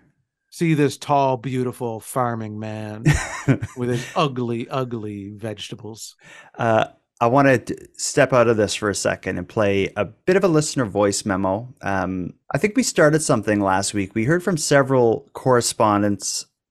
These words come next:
Speaker 2: of the Keep Canada Weird Army from across the world who were weighing in on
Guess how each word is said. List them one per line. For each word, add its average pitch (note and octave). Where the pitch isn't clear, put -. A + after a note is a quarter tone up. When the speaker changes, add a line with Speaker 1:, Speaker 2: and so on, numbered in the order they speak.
Speaker 2:
of G2+
the G#2
Keep -
Canada A#2+
Weird G#2+
Army G#2
from A2
across D3+
the E3+
world G2
who B2+
were A#2
weighing C3
in A#2
on G2+